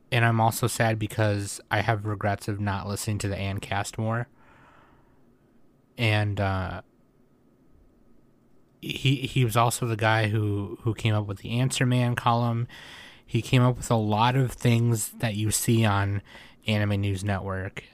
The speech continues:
And, um, he oversaw the editorial content reviews and features, the ep-, the weekly episode reviews that you see. He came up with that. Um, he is a funny guy. He,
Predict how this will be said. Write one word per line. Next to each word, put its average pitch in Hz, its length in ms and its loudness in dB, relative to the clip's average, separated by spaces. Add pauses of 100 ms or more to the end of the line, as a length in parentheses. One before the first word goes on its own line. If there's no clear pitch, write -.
(180)
And, 104 340 0
um, 95 340 -2
he 113 160 0
oversaw 104 500 2
the 95 100 -4
editorial 110 500 0
content 110 560 -2
reviews 107 400 0
and 95 120 -4
features, 107 460 0
the 104 160 0
ep-, 110 100 -4
the 117 80 0
weekly 113 320 4
episode 107 380 0
reviews 107 420 0
that 104 140 -2
you 101 140 -4
see. 107 300 0
He 107 100 -2
came 107 220 0
up 98 140 -2
with 104 120 -4
that. 104 360 -2 (960)
Um, 95 560 -2 (2250)
he 110 600 -2 (760)
is 107 160 -6
a 98 60 -8
funny 127 340 2
guy. 113 440 2
He, 101 440 -2